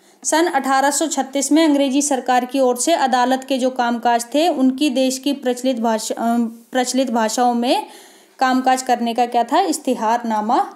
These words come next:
निकला था, ठीक है। बेहद खूबसूरत पंक्ति है दोस्तों, सुनिए ध्यान से। प्रश्न अठारह, लोगन कवित की वो खेल करी जानो है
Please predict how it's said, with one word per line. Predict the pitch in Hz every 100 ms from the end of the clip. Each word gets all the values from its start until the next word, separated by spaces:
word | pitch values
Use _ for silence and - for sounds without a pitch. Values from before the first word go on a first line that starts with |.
| 240
निकला | 226 202 175
था, | - 196 -
ठीक | 370 370
है। | - - _ _ _ _ _ _ _ _ _ _ _ _ _ _ _ _ _ _ _ _ _ _ _ - - - - _ _ -
बेहद | 262 294 339 339
खूबसूरत | - 330 - 330 349 349
पंक्ति | 302 294 320
है | 311
दोस्तों, | 294 302 320 339 339 _ -
सुनिए | - 285 302
ध्यान | 285 269 277
से। | 302 330
प्रश्न | 330 302 339
अठारह, | 311 294 262 240 202 - - - - _ -
लोगन | 254 311 330 381 415
कवित | 330 311 349 370 370 -
की | 311 320
वो | 294 359 370 -
खेल | - 294 339 339
करी | 311 269 294
जानो | 240 240 233 254 226
है | 214 196 -